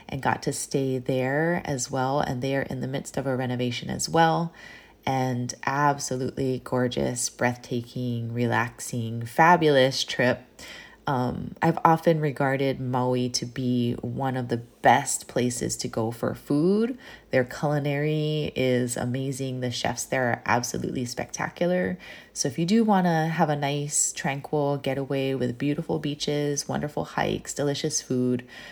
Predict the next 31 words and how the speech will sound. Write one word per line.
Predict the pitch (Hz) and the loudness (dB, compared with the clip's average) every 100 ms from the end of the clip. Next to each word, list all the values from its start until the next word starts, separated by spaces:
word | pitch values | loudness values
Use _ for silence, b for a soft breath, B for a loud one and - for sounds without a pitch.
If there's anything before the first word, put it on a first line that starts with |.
| B - | B -4
Maui | 139 139 135 127 127 127 - | 2 2 2 0 -2 -2 -2
is | 135 123 123 120 120 - - - _ - _ - | 0 2 2 0 -4 -8 -12 -20 _ -20 _ -10
fantastic. | - 131 127 - - - - - - | 0 0 0 -6 -4 -4 -4 -6 4
<laughs> | 240 202 208 - - B B B B | 6 8 6 6 0 B B B B
So | - 170 151 147 | 0 4 4 6
those | 180 196 | 6 6
were | 254 | 6
definitely | 226 175 165 160 - 143 135 | 6 2 2 -2 -2 -2 -2
the | 127 | -4
highlights. | 139 131 127 131 - - - - | -4 -2 -2 -4 -4 -4 -4 -2
Um, | 131 120 - - 135 - _ _ _ _ - - | 0 0 0 -4 -8 -14 _ _ _ _ -4 0
I | |
know | 156 165 | 4 6
in | 160 | 6
a | 147 | 4
previous | - 139 139 135 | 2 2 2 0
podcast, | - 135 - 135 139 | 0 0 0 -4 -4
I | |
talked | 131 143 - | -4 -4 -4
about | - 156 - | 0 0 2
going | 151 139 | -2 -2
to | 135 | -4
the | - | -4
Big | - 170 170 | 2 2 4
Island | 160 165 160 160 156 | 2 2 2 0 -2
with | 139 | -4
Miss | 135 131 | -4 -4
Hawaii | - 143 175 | 0 0 2
and | 143 131 | -2 -2
planting | 135 123 127 123 | -4 -4 -4 -4
trees. | - 180 165 160 160 156 - | 0 2 2 0 -2 -4 -8